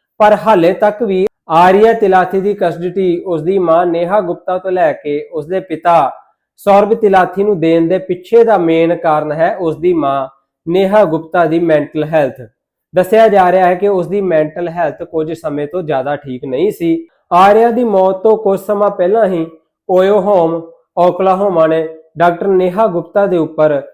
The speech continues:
ਕਿਸੇ ਵੀ ਮਰੀਜ਼ ਦਾ ਚੈੱਕਅਪ ਕਰਨ ਤੇ ਰੋਕ ਲਾ ਦਿੱਤਾ ਸੀ। ਇਸ ਤੋਂ ਇਲਾਵਾ University of Oklahoma ਨੇ ਵੀ ਡਾਕਟਰ ਨੇਹਾ ਗੁਪਤਾ ਨੂੰ ਬਾਹਰ ਕੱਢ ਦਿੱਤਾ ਸੀ। ਡਾਕਟਰ ਨੇਹਾ ਗੁਪਤਾ ਦੇ ਉੱਪਰ ਆਪਣੀ ਹੀ ਬੇਟੀ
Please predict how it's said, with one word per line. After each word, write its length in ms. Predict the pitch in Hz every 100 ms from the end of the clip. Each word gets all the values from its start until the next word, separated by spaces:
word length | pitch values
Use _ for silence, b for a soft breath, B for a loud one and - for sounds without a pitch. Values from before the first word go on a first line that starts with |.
| _ _
ਕਿਸੇ 280 | 196 196 233
ਵੀ 140 | 247
ਮਰੀਜ਼ 440 | 233 190 170 170 160
ਦਾ 120 | 180
ਚੈੱਕਅਪ 460 | 180 - 180 208 185
ਕਰਨ 280 | 170 156 151
ਤੇ 160 | 180
ਰੋਕ 260 | 175 156 151
ਲਾ 180 | 151 139
ਦਿੱਤਾ 300 | 139 139 135
ਸੀ। 180 | 131 120 _ _ _ _ _ _
ਇਸ 180 | 175 190
ਤੋਂ 180 | 196 233
ਇਲਾਵਾ 360 | 220 180 165 160 156 - B B
University 580 | 139 185 220 214 208 202
of 200 | 202 196 180
Oklahoma 640 | 156 185 180 185 180 156
ਨੇ 120 | 156 156
ਵੀ 140 | 170
ਡਾਕਟਰ 340 | 160 156 151 170
ਨੇਹਾ 360 | 156 156 175
ਗੁਪਤਾ 380 | 170 151 - 160
ਨੂੰ 180 | 175 156
ਬਾਹਰ 240 | 131 127
ਕੱਢ 200 | 131 151
ਦਿੱਤਾ 340 | 165 156 151 127
ਸੀ। 160 | 127 107 _ _ _ _ _
ਡਾਕਟਰ 320 | 143 165 170 208
ਨੇਹਾ 360 | 202 190 202
ਗੁਪਤਾ 400 | 196 175 - 196
ਦੇ 100 | 190
ਉੱਪਰ 320 | 175 165 165 180
ਆਪਣੀ 340 | 160 151 180
ਹੀ 140 | 185 196
ਬੇਟੀ 400 | 151 147 147